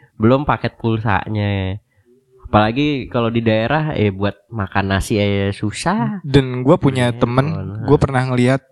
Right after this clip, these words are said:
Speaker 2: jadwal daring dia
Speaker 1: Mm-mm.
Speaker 2: seharian itu, nggak kayak kita sekolah loh. Kita jam, eh, sekolah itu, eh, jam dua udah pulang kan.
Speaker 1: Iya, biasanya jam dua udah be-, udah balik.
Speaker 2: Itu sampai jam delapan belas kosong kosong.
Speaker 1: Ngapain?
Speaker 2: Tapi ada istirahat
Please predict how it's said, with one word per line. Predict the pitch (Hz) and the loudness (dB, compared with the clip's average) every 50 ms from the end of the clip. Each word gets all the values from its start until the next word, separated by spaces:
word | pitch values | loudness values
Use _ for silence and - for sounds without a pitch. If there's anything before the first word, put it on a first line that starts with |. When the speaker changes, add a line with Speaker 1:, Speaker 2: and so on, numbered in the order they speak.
| 139 131 131 - | -20 -20 -20 -18
Speaker 2:
jadwal | - 135 131 143 165 - - 143 131 127 127 123 123 123 | -2 2 4 4 4 4 4 4 4 4 4 2 0 0
daring | 127 127 127 127 127 127 127 131 | 2 2 2 2 0 -2 -2 0
dia | 123 123 123 127 127 131 131 131 - | 2 4 4 4 2 0 -2 -6 -8
Speaker 1:
Mm-mm. | _ 107 101 98 | _ -18 -12 -8
Speaker 2:
seharian | 107 - 135 117 120 120 123 127 123 120 120 | 0 0 2 4 4 2 2 2 0 0 -2
itu, | 120 113 - 160 165 170 - _ _ _ _ _ _ _ - - _ _ _ | -4 0 0 0 0 0 -2 _ _ _ _ _ _ _ -20 -20 _ _ _
nggak | - 127 117 - | 0 0 2 2
kayak | 123 123 127 | 2 0 0
kita | 120 123 | 0 -2
sekolah | - - 135 135 135 | 2 2 2 2 2
loh. | 127 120 107 | -2 -4 -2
Kita | - 127 123 139 | -4 0 0 2
jam, | 143 139 127 127 120 113 | 2 2 0 -2 -4 -8
eh, | - 147 - | -10 -10 -8
sekolah | - - - - 117 113 113 | -6 -6 0 2 2 2 2
itu, | 117 - - 143 131 - | 2 0 0 -2 -2 0
eh, | - 131 | 0 0
jam | 123 117 | 0 2
dua | 117 131 139 139 | 2 2 2 2
udah | 120 | 0
pulang | - 131 131 127 117 110 110 | -2 -2 -4 -2 -4 -4 -6
kan. | 113 113 117 - | -8 -8 -8 -6
Speaker 1:
Iya, | - 110 110 107 101 92 92 | -2 0 2 2 0 0 -2
biasanya | 95 95 - 110 113 | -4 -4 -4 -4 -4
jam | 107 98 95 | -4 -4 -4
dua | 98 95 98 | -4 -6 -6
udah | 101 98 95 | -6 -6 -6
be-, | 95 95 - - | -8 -10 -10 -10
udah | - 98 95 | -10 -8 -6
balik. | 95 95 95 | -6 0 0
Speaker 2:
Itu | 117 117 143 | 2 2 2
sampai | 143 135 127 | 0 -2 -2
jam | 117 117 110 | -2 -2 -2
delapan | 110 107 104 107 107 | 0 0 0 -2 -2
belas | 110 113 110 107 | 0 0 0 0
kosong | - - 110 - 110 | 0 -2 -2 -2 0
kosong. | - 113 117 123 - 120 113 110 113 | 0 0 0 0 0 -2 -4 -4 -4
Speaker 1:
Ngapain? | 110 120 131 - - 147 151 160 165 170 180 185 | -6 -8 -6 -4 -4 -4 -2 -2 -4 -4 -2 -2
Speaker 2:
Tapi | 175 160 156 170 | 0 2 2 2
ada | 139 131 135 147 | 2 2 0 0
istirahat | 147 131 - 139 120 117 120 139 - _ | -2 0 -2 -2 0 0 0 -2 -4 _